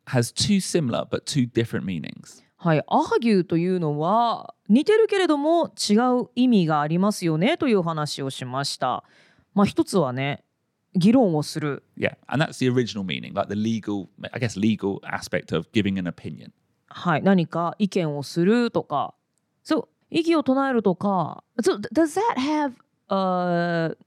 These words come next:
Speaker 2: does that imply that the opinion is against?
Speaker 1: Y-, yeah, yeah, like giving
Speaker 2: うんうん。
Speaker 1: differing opinions.
Speaker 2: そうよね。だから、意見を述べること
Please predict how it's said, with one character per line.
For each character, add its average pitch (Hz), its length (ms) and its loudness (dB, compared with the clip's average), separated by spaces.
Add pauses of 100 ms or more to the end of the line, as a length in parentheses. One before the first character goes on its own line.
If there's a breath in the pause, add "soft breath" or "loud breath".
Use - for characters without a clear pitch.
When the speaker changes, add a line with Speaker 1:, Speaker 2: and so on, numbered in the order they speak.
(380)
Speaker 2:
does 214 260 0
that 247 100 2
imply 208 420 -2
that 170 300 -2
the 165 120 2
opinion 165 540 -2
is 156 200 -6
against? 147 640 -6 (300 soft breath)
Speaker 1:
Y-, - 360 -8
yeah, 190 540 0
yeah, 107 300 -2
like 107 160 -2
giving 165 200 6
Speaker 2:
う - 20 -6
ん 123 60 -6
う - 20 0
ん。 170 40 2
Speaker 1:
differing 127 420 0
opinions. 95 720 -8 (300)
Speaker 2:
そ 262 140 0
う 214 40 6
よ 151 100 4
ね。 175 260 -2 (320)
だ 202 120 0
か 175 120 0
ら、 160 240 -4
意 233 100 -2
見 220 300 2
を 269 360 2
述 170 140 4
べ 220 140 4
る 185 100 2
こ 143 140 -6
と 160 340 -2